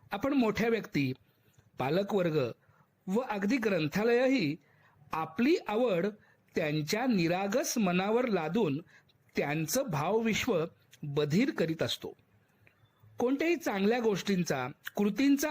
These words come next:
अंगीकार जर लहान वयातच झाला, तर तो आयुष्यभर पुरणारा असतो. पण वाचनाची खरी गोडी लागणे अपेक्षित आहे,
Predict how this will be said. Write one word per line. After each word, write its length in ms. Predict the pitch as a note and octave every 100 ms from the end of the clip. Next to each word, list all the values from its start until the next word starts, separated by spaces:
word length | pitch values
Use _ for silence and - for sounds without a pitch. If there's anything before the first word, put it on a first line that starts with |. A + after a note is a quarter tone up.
| -
अंगीकार 580 | E3 E3+ A3 G#3+ C3 B2+ - _ _ - F3
जर 200 | C4+ C#4+
लहान 400 | F3+ D3+ G#3+ C4+
वयातच 500 | A#3 G#3 B3+ E4+ D4
झाला, 440 | F3 F3+ G3 C3 - - - - - -
तर 160 | C#4 E4
तो 520 | - D4+ G3+ A3+ - - -
आयुष्यभर 680 | D3 F3 B3 - D4+ C4+ E4
पुरणारा 480 | - D#3+ D3 F#3+ A3+
असतो. 380 | C3 - B2 G2+ _ - - - - - - - _ -
पण 140 | C#4+ D4+
वाचनाची 580 | G#3+ E3+ B3 B3+ A3+ -
खरी 240 | F#3+ G#3+
गोडी 300 | A#3 A3+ B3
लागणे 400 | A3 F3 G#3+ D#3+ C3+ - - -
अपेक्षित 580 | C3+ C#3+ A3+ C4+ - D#4+ D#4+
आहे, 360 | A3+ G3+ G#3